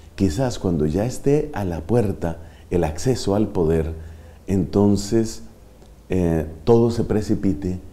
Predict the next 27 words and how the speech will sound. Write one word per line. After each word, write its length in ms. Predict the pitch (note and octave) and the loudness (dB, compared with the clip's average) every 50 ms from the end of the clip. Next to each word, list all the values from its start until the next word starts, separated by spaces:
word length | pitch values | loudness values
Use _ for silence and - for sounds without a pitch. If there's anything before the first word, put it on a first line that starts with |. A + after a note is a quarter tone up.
| - - - - | -20 -20 -14 -10
y 80 | - E2 | -8 -6
quizás 380 | D#2 F2 E2+ D#2 F#2 F2 D#2+ | -2 -2 -2 0 0 -2 0
nos 180 | G2+ F#2 - - | -2 -2 -2 -2
quedemos 380 | - E2 D#2 D#2 E2 E2+ D#2 | -2 -2 0 0 0 -2 -2
sin 160 | D#2+ D#2+ D2 D2 | -2 -2 -2 -2
nada. 360 | C#2+ C#2 C2+ B1+ A#1 A#1 - - - - - - - - - - - - - - - - - - - - - - - - - - - - - - - - - - - - | -2 -4 -4 -6 -8 -10 -14 -18 -20 -20 -20 -20 -20 -20 -20 -20 -20 -20 -20 -20 -20 -20 -20 -20 -20 -20 -20 -20 -20 -20 -20 -20 -20 -20 -20 -20 -20 -20 -20 -20 -6 2
A 60 | - | 6
mí 120 | A#2+ C3+ C#3+ | 6 8 8
me 140 | D#3+ E3 | 8 6
causa 300 | D#3+ D#3+ D#3 D3+ C#3+ D3+ | 6 4 4 4 4 2
un 100 | C#3 B2 | 2 2
poco 260 | - B2+ A#2+ - B2 G#2+ | 0 0 2 4 4 6
de 100 | F2 D#2 | 6 6
gracia 540 | D#2+ F2 F#2 F2+ F2+ - - E2 D#2 D#2+ D#2+ - - - - - - - - - - - | 4 4 4 2 2 0 0 0 0 0 -2 -6 -10 -16 -18 -20 -20 -20 -20 -6 0 2
este 320 | G2 G2+ - - - A2 | 2 2 2 2 2 2
análisis 800 | G2+ G2 G2 F#2+ F#2+ F#2+ G2+ G2 - - F#2+ F#2+ G2 - - - - - - - - - - | 4 4 4 4 4 4 2 0 0 -2 -4 -4 -4 -6 -12 -16 -20 -20 -20 -20 -20 -20 -18
sobre 920 | - - - - G2 F2+ D#2+ C#2+ C2+ D#2+ D2 D2+ D2 C#2+ C#2+ C#2+ C#2+ C#2 - - - | -14 -12 -6 -2 0 0 0 0 0 0 0 2 2 2 0 0 -2 -4 -6 -8 -6
la 140 | D#2+ F2 E2 | -6 -6 -4
jugada 520 | D#2+ - D#2 D2+ D#2 F2+ F#2 F#2 F#2+ F#2 | -2 -2 -2 0 0 0 0 0 0 0
inteligente 960 | F#2 F2 D#2 E2 E2 D2+ D2+ C#2+ - - G2 F#2 F2 E2 D#2 - C#2+ C2+ C2+ - - - - - - - | 0 -2 -2 0 0 0 0 -2 -2 -2 -2 -2 -2 -2 -2 -4 -6 -6 -6 -8 -14 -20 -20 -20 -16 -8
de 140 | - D2+ F2 | -2 -2 0
los 200 | D2+ D#2 D2+ - | 0 0 -2 -2
Zebedeos, 600 | F#2 E2 D2+ D#2 D2+ E2+ G2 F#2+ F2 D#2 C#2+ D#2 | 0 2 2 2 4 4 6 6 4 4 0 -2
de 80 | D2 D2 | -4 -4
Juan 240 | - F#2 F#2 F#2+ | -4 -2 -2 -2
y 60 | G2+ F#2 | -2 -4
Santiago, 640 | - E2 D2 C#2 C#2+ D#2+ D#2+ D#2 D2+ C#2 B1+ B1 | -4 -4 -6 -4 -2 0 0 0 0 -2 -4 -6